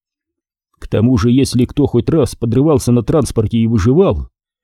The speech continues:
желание ездить на колёсах пропадает надолго.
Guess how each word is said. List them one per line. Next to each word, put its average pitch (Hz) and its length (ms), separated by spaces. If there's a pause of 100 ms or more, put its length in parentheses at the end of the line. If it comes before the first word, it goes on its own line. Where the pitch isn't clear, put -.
(100)
желание 139 640
ездить 143 380
на 135 80
колёсах 135 560
пропадает 143 540
надолго. 131 600